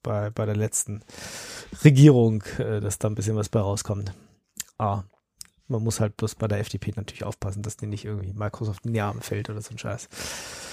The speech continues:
Das, äh, ja. Ja, nee, wir kriegen die Woche noch eine neue Regierung, genau.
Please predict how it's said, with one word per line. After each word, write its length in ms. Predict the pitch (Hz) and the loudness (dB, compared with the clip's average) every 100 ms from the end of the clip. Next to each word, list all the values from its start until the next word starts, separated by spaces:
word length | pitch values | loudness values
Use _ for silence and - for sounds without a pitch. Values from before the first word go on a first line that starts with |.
| - - _ _ | -16 -18 _ _
Das, 640 | - - - - - - | -10 -6 -4 -2 -2 -2
äh, 520 | - - - - - | -6 -8 -6 -6 -6
ja. 180 | - - - _ _ _ _ _ - - - | -10 -12 -14 _ _ _ _ _ -20 -20 6
Ja, 220 | 185 165 | 8 10
nee, 240 | 131 110 117 | 8 4 2
wir 120 | 123 | 0
kriegen 280 | - 160 160 | 4 4 4
die 120 | 151 | 2
Woche 200 | 147 165 | 2 2
noch 240 | 151 147 156 | 2 0 2
eine 120 | 147 | 4
neue 520 | 139 139 139 139 139 - - | 6 6 6 4 2 -4 2
Regierung, 400 | 147 123 95 104 - - | 4 6 2 -4 -10 -10
genau. 220 | 117 | -8